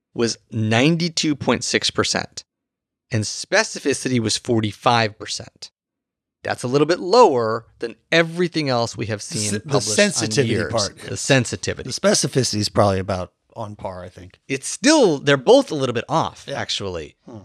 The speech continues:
Speaker 1: Their adjust unlikely sensitivity was a hundred percent, with a specificity of thirty-two percent. The post-test probability of P E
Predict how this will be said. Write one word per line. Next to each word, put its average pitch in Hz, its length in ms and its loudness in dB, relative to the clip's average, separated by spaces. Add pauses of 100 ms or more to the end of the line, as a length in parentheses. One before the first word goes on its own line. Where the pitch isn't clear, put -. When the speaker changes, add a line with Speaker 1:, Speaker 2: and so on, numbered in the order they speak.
(280)
Speaker 1:
Their 165 420 6
adjust 135 760 0
unlikely 135 720 0
sensitivity 113 840 -4
was 101 260 -2
a 98 60 -8
hundred 175 440 0
percent, - 440 -8 (480)
with 127 160 -2
a 120 60 -2
specificity 127 960 -2
of 120 100 -4
thirty-two 104 640 2
percent. - 540 -2 (1300)
The 139 100 2
post-test - 920 2
probability 151 760 2
of - 280 -6
P - 280 -4
E 95 360 -6